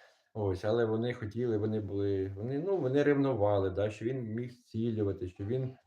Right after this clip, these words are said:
що люди до нього тягнулися. Тому ось так,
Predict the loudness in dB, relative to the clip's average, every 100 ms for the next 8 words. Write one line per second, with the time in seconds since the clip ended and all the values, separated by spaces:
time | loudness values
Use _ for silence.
0 | -18 -18 -20 _ -2 2 2 2 0 2
1 | 2 2 0 0 0 0 0 -2 -8 -6
2 | -6 -4 -4 -4 -2 -2 -2